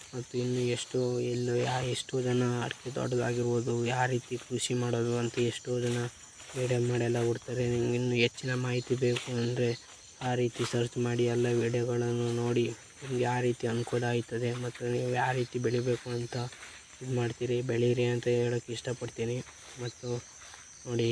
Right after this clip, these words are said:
ಯಾವ ರೀತಿ ಇನ್ನೂ ಎಷ್ಟು, ಇನ್ನೊಂದು ಎರಡು ಮೂರು ತೋಟ ಐತೆ ನೋಡಿ, ಪೂರ್ತಿ ವಿಡಿಯೋ ಅಂತ ಹೇಳ್ತೀನಿ. ಇಲ್ಲಿ ಬದಿನ ಮೆಕ್ಕೆಲ್ಲ ಇದು ಫಾರಂ ಕಡ್ಡಿ ಆಗಿರ್ಬೋದು, ಇನ್ನೊಂದು ಬೆಳೆ ನೋಡಿ ಇಲ್ಲಿ. ಈ ರೀತಿ,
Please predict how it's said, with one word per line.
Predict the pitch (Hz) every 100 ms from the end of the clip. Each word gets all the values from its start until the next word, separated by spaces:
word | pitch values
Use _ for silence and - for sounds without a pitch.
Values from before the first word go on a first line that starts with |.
| 117
ಯಾವ | 117 120 120
ರೀತಿ | 120 120
ಇನ್ನೂ | 120 123 120 120
ಎಷ್ಟು, | - - 120 - - - -
ಇನ್ನೊಂದು | 120 120 117 117
ಎರಡು | 120 117
ಮೂರು | 117 113
ತೋಟ | 120 120 120
ಐತೆ | 120 120 120
ನೋಡಿ, | 120 123 -
ಪೂರ್ತಿ | 123 120 117 120
ವಿಡಿಯೋ | 120 120
ಅಂತ | 120 120 120
ಹೇಳ್ತೀನಿ. | 117 - 123 131 - - - - - - - - - - - - - - - - 143
ಇಲ್ಲಿ | 127 123
ಬದಿನ | 120 123 120
ಮೆಕ್ಕೆಲ್ಲ | 120 - 120 120 120 123
ಇದು | 120 120 -
ಫಾರಂ | 127 120 123 120
ಕಡ್ಡಿ | 123 120
ಆಗಿರ್ಬೋದು, | 120 120 120 123 120 120 - - - - - -
ಇನ್ನೊಂದು | 123 123 123
ಬೆಳೆ | 120 120 120
ನೋಡಿ | 120 120
ಇಲ್ಲಿ. | 120 120 - - - - - - 143 131
ಈ | 127 127
ರೀತಿ, | 123 -